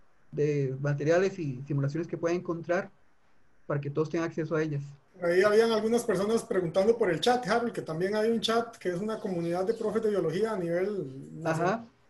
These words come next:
Speaker 1: Sí.
Speaker 2: Eh, eh, y si alguno ocupa agregarlo, el, el que lo administra es Esteban Loría de, del Liceo de Palmares. Entonces, nada más que se le manda el número a él y Esteban los, los, los ha ido agregando.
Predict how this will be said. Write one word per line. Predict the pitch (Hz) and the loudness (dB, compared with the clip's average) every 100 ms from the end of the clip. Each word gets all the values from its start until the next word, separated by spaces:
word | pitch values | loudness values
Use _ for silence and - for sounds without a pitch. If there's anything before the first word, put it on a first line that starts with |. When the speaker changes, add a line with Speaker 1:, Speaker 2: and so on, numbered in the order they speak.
| _ _ - - _ | _ _ -20 -20 _
Speaker 1:
Sí. | - 185 | -2 2
Speaker 2:
Eh, | 175 170 165 196 | 4 2 0 -4
eh, | 170 165 160 151 143 156 _ 185 | -2 0 0 0 -4 -12 _ -18
y | 175 | -14
si | 185 | -2
alguno | 170 165 196 | 0 2 0
ocupa | 208 220 208 220 | 0 -2 0 2
agregarlo, | 214 214 214 220 233 - | 2 2 2 4 2 2
el, | 175 160 160 | -2 -2 -2
el | 170 160 | -8 -4
que | 180 | -4
lo | |
administra | 170 165 175 170 208 202 | -2 -2 -4 -2 -2 0
es | 208 | -2
Esteban | 190 208 214 214 | -2 -2 0 2
Loría | 185 233 233 | 2 4 6
de, | 185 156 143 | 6 2 0
del | 135 147 143 | -4 -4 -4
Liceo | 147 143 180 214 | -8 -6 -4 -2
de | 196 | -2
Palmares. | 156 196 247 185 - - _ _ _ _ | -2 0 0 0 -4 -18 _ _ _ _
Entonces, | 156 - 165 202 | -14 -6 -4 -2
nada | 190 196 | -2 -2
más | 196 196 - | -2 -4 -4
que | 208 160 135 | -2 -2 -2
se | 151 | -8
le | 156 | -10
manda | 160 175 | -8 -6
el | 196 | -4
número | 196 208 190 | -4 -2 0
a | 196 | -2
él | 208 | -2
y | |
Esteban | 160 - 170 185 | -4 -4 -4 -2
los, | 160 135 - 156 | -4 -6 -16 -16
los, | 147 139 135 - | -14 -14 -16 -16
los | 147 160 | -10 -6
ha | |
ido | 175 180 | -4 -4
agregando. | 151 143 185 | -6 -8 -8